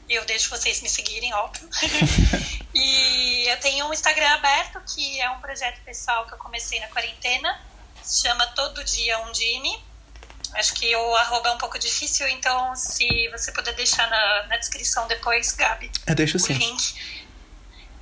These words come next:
Speaker 1: É um Instagram em que eu faço desenhos quase que diários. Também não gosto de prometer muita coisa, porque às vezes não estou com criatividade pra fazer.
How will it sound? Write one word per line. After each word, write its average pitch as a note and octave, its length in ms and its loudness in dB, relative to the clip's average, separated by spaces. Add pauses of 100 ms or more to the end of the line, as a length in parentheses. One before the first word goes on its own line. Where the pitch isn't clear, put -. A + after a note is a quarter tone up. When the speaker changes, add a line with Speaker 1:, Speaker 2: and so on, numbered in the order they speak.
Speaker 1:
É B3+ 280 4
um C4+ 420 -4
Instagram C#4+ 520 -2
em D4 60 -10
que D4+ 140 -4
eu D4+ 160 0
faço C4+ 800 -2
desenhos C4+ 680 -8
quase D4 400 2
que - 140 -4
diários. C4 540 2
Também B3 260 -4
não C4 120 -6
gosto B3 300 -2
de - 80 -4
prometer B3 380 -6
muita A3+ 220 -4
coisa, D4+ 360 -2
porque A3 600 -4 (180)
às - 140 -8
vezes - 520 -6 (1400)
não A#3 140 0
estou - 220 -4
com A3+ 120 -10
criatividade A3+ 880 0
pra - 140 -8
fazer. A#3+ 400 0